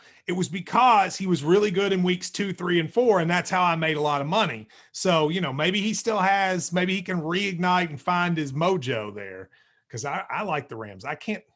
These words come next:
I don't get betting the Eagles there.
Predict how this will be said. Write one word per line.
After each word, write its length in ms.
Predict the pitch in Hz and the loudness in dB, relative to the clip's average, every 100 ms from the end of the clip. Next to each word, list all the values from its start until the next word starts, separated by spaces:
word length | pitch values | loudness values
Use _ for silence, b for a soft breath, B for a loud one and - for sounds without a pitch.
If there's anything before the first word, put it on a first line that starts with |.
| _ _ _ _ _ _ | _ _ _ _ _ _
I 40 | |
don't 180 | 185 196 | -10 -4
get 280 | 160 214 127 | -4 -4 -4
betting 220 | 165 143 | -6 -6
the 120 | 143 - _ _ | -10 -14 _ _
Eagles 340 | 185 156 92 | -10 -8 -12
there. 120 | 82 | -14